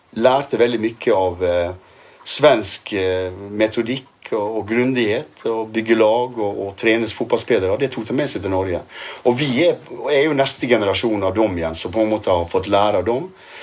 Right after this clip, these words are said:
Så vi har mycket att tacka Sverige för, alltså i förhållande till framgångar, i förhållande till hur de har bevarat sin fotbollshistoria. Och, och Sverige är ju dubbelt så stort som Norge. Alltså där är ju mycket, mycket mer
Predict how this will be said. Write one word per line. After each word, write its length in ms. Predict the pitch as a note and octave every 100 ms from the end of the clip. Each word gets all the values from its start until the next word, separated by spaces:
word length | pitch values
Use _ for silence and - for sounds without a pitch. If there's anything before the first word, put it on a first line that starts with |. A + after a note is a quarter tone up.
| - -
Så 140 | B2+
vi 160 | E3+ C#3
har 80 |
mycket 260 | A2 A#2 -
att 400 | E3+ C#3 A#2+ G#2+
tacka 300 | C3+ B2 A#2
Sverige 440 | - D3+ A2 F#2
för, 260 | F2 F2+ G2
alltså 180 | B2+ A#2
i 40 |
förhållande 300 | - B2 A#2+
till 240 | A#2 G2 F#2 - - -
framgångar, 840 | - C#3 B2+ C3 B2+ G2+ G2+ G2 A2+
i 40 |
förhållande 320 | A2 B2 A2 A2+
till 240 | G2 F#2+
hur 200 | F#2 A2+
de 180 | G2+ F#2
har 220 | F2+ F2 - - - - -
bevarat 480 | A2 C3 G#2 F2+
sin 140 | - F#2
fotbollshistoria. 640 | F#2+ G#2+ G#2 G2+ F#2+ F2
Och, 280 | G#2+ - - - -
och 160 | - -
Sverige 260 | D3 C3 A#2+
är 40 |
ju 100 | A#2+
dubbelt 380 | G#2+ C3+ G2+ F2+
så 100 | F#2
stort 180 | - F#2+
som 140 | G2
Norge. 300 | G2 G2 F#2+ -
Alltså 200 | A2 G#2
där 120 | A2+ A#2
är 40 |
ju 140 | A2
mycket, 500 | G#2 G#2+ B2 B2+ A#2
mycket 200 | A2 A2
mer 280 | G#2 G2+ F#2+